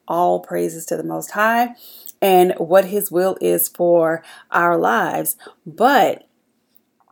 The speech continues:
what we speak and what we think plays a very, very big role and big part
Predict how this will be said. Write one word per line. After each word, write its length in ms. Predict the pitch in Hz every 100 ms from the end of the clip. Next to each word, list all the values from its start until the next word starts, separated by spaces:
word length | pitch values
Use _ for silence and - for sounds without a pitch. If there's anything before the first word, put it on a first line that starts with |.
| _ - -
what 400 | 160 185 233 233
we 100 | 247
speak 520 | - 180 175 - - _
and 140 | 175
what 160 | 165 170
we 120 | 185
think 500 | 175 - 226 151 - _ - _ _
plays 520 | - 196 180 175 175 -
a 160 | 175
very, 920 | 156 147 139 147 185 185 180 180 170 -
very 800 | 160 147 180 180 175 170 165 165 _ _ 156 151 143
big 380 | 175 175 160 165 -
role 480 | 160 170 160 160 -
and 300 | 160 160 165
big 240 | 196 -
part 600 | - 190 156 - - -